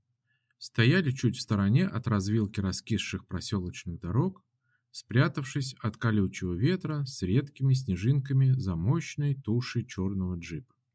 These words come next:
Водитель с типичной дегенеративной внешностью братка-пехотинца мирно дремал, уронив коротко стриженную голову на скрещенные руки, даже сейчас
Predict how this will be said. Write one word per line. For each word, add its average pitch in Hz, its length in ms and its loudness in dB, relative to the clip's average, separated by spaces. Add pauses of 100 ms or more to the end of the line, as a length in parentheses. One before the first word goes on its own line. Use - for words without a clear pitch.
(1200)
Водитель 131 640 2 (300)
с - 100 -16
типичной 127 520 4
дегенеративной 113 920 6
внешностью 156 800 0 (240)
братка-пехотинца 131 1300 2 (460)
мирно 117 420 6
дремал, 123 560 2 (260)
уронив 110 500 4
коротко 104 460 -2
стриженную 92 580 0
голову 165 400 0
на 101 120 2
скрещенные 110 640 0
руки, 87 420 -6 (440)
даже 104 340 4
сейчас 170 580 -2